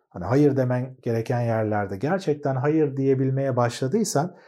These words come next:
bunu bir kere, iki kere değil, tutarlı bir şekilde, kararlı bir şekilde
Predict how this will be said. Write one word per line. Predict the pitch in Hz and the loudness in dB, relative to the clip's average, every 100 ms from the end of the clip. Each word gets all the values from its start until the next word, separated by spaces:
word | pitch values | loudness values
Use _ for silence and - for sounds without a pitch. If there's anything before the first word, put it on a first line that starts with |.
| _ - | _ 0
bunu | 156 170 | 2 2
bir | 180 | 0
kere, | 180 170 170 | 2 4 2
iki | 147 165 | 0 -2
kere | 165 160 156 | 2 4 4
değil, | 175 175 196 _ | 2 0 -2 _
tutarlı | - - 151 151 180 | -12 0 2 4 2
bir | 156 | 2
şekilde, | - 131 120 110 117 | 0 0 -2 -2 -4
kararlı | - 123 123 135 175 | 0 2 4 4 2
bir | 151 | 0
şekilde | - 123 104 98 143 185 | -2 -6 -6 -6 -6 -8